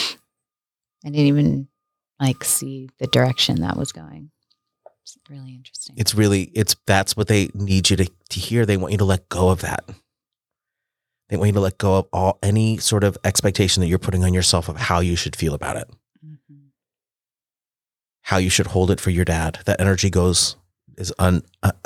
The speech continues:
Speaker 2: you don't need to hold it.
Speaker 1: Okay.
Speaker 2: And that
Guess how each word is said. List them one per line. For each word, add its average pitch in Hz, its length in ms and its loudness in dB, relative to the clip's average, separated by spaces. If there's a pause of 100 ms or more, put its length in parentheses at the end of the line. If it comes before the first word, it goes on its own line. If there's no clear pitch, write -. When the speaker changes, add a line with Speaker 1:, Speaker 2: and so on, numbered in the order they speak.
(120)
Speaker 2:
you 104 160 -6
don't 92 120 2
need 98 80 4
to 92 80 2
hold 85 200 2
it. - 160 -4 (300)
Speaker 1:
Okay. 160 260 -14 (3250)
Speaker 2:
And 95 160 2
that 90 160 -2